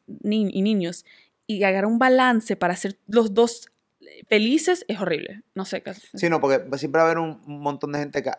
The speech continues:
Speaker 2: que le vas a desagradar.
Speaker 1: Sí,
Speaker 2: Ah,
Speaker 1: sí.
Speaker 2: te van a decir, "Ay, Lele, te,
Speaker 1: Ay,
Speaker 2: te,
Speaker 1: qué
Speaker 2: te",
Speaker 1: cheesy,
Speaker 2: ah.
Speaker 1: ay, qué esto. Y los niños de una vez decían, "Ay, pero qué,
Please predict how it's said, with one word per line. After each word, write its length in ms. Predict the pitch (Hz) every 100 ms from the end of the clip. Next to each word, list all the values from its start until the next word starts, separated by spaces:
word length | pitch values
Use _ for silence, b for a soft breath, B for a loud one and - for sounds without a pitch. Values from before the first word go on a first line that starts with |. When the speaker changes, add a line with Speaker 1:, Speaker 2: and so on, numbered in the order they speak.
| -
Speaker 2:
que 80 | 120
le 80 |
vas 140 | 110 117
a 40 |
desagradar. 420 | 117 110 104 104
Speaker 1:
Sí, 300 | - - 330
Speaker 2:
Ah, 20 | 285
Speaker 1:
sí. 200 | - 311
Speaker 2:
te 60 | 156
van 60 |
a 40 | 156
decir, 140 | 185
"Ay, 180 | 202 175
Lele, 240 | 175 185
te, 60 | 262
Speaker 1:
Ay, 180 | 349 320
Speaker 2:
te, 60 |
Speaker 1:
qué 120 | - 311
Speaker 2:
te", 60 |
Speaker 1:
cheesy, 480 | - 381 381 330 285
Speaker 2:
ah. 100 | 302
Speaker 1:
ay, 80 | 320
qué 240 | 320 311 330
esto. 180 | 320 262
Y 80 | 240
los 140 | 254
niños 280 | 254 269 294
de 60 | 277
una 120 | 277
vez 120 | 277
decían, 140 | 285 -
"Ay, 200 | 320 349
pero 200 | 285 254
qué, 200 | 285 277